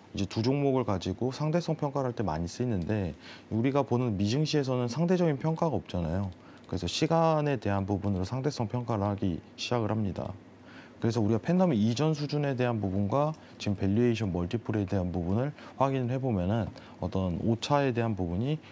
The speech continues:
굉장히 축소돼 있는 점, 이건 굉장히 긍정적인 시그널이에요. 멀티플이 높다는 거는 어떤 수익성에 대한 부분이 굉장히 좋게 드러나고 있다, 이런 표현을 할 수 있을 것 같은데,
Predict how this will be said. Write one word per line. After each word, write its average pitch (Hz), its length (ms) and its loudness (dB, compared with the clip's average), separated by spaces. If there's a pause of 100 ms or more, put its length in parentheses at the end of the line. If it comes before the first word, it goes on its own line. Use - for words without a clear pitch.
굉장히 98 300 0
축소돼 135 440 0
있는 90 300 -2
점, 73 220 -6 (200)
이건 110 140 0
굉장히 110 320 -2
긍정적인 104 460 0
시그널이에요. 104 520 -2 (680)
멀티플이 165 380 6
높다는 139 460 4
거는 139 360 2 (220)
어떤 107 200 0
수익성에 - 1400 -2
대한 120 480 0 (260)
부분이 104 440 2
굉장히 95 320 -2
좋게 - 400 -4 (320)
드러나고 90 460 0
있다, 78 360 -6 (160)
이런 104 200 0
표현을 104 280 0
할 123 80 -2
수 - 120 -6
있을 92 180 -6
것 92 180 -2
같은데, 98 400 -4